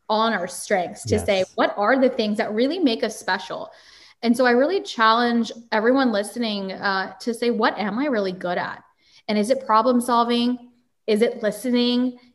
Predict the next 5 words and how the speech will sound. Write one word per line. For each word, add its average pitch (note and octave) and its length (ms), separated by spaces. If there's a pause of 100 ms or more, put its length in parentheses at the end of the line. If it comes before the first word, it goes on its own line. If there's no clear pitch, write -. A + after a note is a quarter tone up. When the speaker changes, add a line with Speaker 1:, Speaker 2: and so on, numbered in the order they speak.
(200)
Speaker 1:
Is G#3+ 260
it, A3 320 (460)
um, G3 680
you A#3 120
know, F#3 220